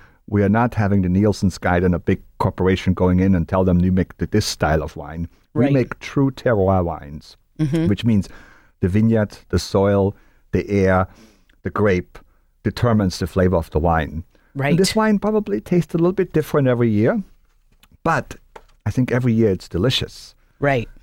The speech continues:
Speaker 1: Uh, this particular wine is Frauen Weingarten.
Speaker 2: Yes. The
Speaker 1: Tegan's
Speaker 2: woman's vineyard,
Speaker 1: the
Speaker 2: you
Speaker 1: woman's
Speaker 2: said.
Speaker 1: vineyard. That's a former monastery.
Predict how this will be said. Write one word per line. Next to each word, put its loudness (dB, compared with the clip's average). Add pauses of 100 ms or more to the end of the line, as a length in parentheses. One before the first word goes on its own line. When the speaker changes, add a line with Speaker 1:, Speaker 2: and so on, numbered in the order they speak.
Speaker 1:
Uh, 0
this -2
particular -2
wine 2
is 0
Frauen 0 (240)
Weingarten. 0 (840)
Speaker 2:
Yes. -6
The 0
Speaker 1:
Tegan's 2
Speaker 2:
woman's 0
vineyard, 0
Speaker 1:
the 0
Speaker 2:
you 0
Speaker 1:
woman's 2
Speaker 2:
said. -8
Speaker 1:
vineyard. 0
That's -2
a 0
former 0
monastery. 0